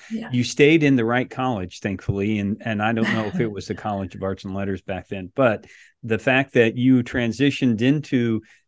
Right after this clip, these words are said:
Speaker 2: uh, you know, eventually the communicative arts degree, which, uh, I think would have been perfect for you because you were,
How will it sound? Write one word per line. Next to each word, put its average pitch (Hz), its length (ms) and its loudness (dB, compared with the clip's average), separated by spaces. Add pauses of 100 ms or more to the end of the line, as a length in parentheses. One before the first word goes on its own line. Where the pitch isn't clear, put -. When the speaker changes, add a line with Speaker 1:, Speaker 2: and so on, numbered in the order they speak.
(180)
Speaker 2:
uh, 98 520 2
you 113 240 -2
know, 110 140 -4
eventually 120 520 0
the 107 120 0
communicative 110 720 -2 (100)
arts 131 580 0 (320)
degree, 107 920 2 (420)
which, 113 480 0 (100)
uh, 107 360 0
I 123 80 -8
think 135 260 -2
would 123 160 2
have 104 120 -2
been 107 320 0
perfect 165 400 -2
for 120 100 -2
you 113 180 4
because 117 440 -2
you 113 320 4
were, 104 360 2